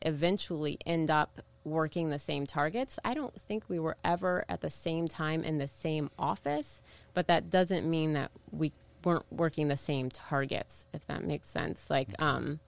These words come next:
Speaker 1: for example, they'll have a regional office that will do Asia, but then they'll have another office that does a subject matter like counterproliferation,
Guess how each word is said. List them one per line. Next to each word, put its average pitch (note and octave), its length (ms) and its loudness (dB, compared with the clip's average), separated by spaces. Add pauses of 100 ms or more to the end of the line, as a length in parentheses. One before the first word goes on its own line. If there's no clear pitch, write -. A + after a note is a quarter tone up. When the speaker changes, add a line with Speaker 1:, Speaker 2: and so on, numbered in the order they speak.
(800)
Speaker 1:
for G3 120 4
example, D3+ 540 4 (320)
they'll F#3 100 8
have G3+ 140 6
a D#3 60 4
regional E3 360 4
office E3 460 2
that D3+ 160 4
will D#3+ 100 2
do D3 300 2
Asia, D3 440 0 (360)
but E3 100 2
then F3 160 8
they'll E3+ 120 6
have E3+ 180 4
another D#3+ 340 2
office D3+ 320 2
that - 140 -4
does D3 180 -2
a C#3+ 80 -2
subject C#3 440 -4
matter C#3+ 260 0
like C#3+ 220 -2
counterproliferation, C#3 1120 -2